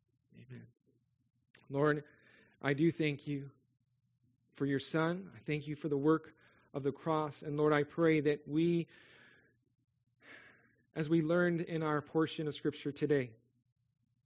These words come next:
Lord, how the disciples really didn't get it. They didn't understand what was going on. Lord, we could be like that sometimes. We don't understand what you're doing.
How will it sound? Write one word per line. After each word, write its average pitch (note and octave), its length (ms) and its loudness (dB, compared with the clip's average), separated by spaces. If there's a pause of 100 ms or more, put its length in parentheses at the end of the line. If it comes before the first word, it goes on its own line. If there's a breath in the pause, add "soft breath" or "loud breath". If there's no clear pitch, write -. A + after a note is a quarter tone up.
(1000)
Lord, C#3+ 220 -2
how C3+ 100 -2
the C3+ 120 -4
disciples C3+ 500 -6
really C#3+ 180 0
didn't C3+ 300 -4
get B2+ 160 -2
it. A#2 140 -10
They B2 80 -12
didn't C#3 160 -4
understand C3+ 440 -8
what B2+ 140 -10
was A#2 80 -14
going C3 280 -8
on. B2+ 220 -10 (800 soft breath)
Lord, C#3 140 -6
we C#3+ 120 0
could C#3 180 -8
be C#3+ 100 0
like A#2+ 240 -4
that B2 160 -16
sometimes. A#2 460 -10
We C#3 60 -6
don't C#3 140 -6
understand C3 480 -8
what C3 120 -10
you're B2+ 100 -12
doing. B2+ 400 -8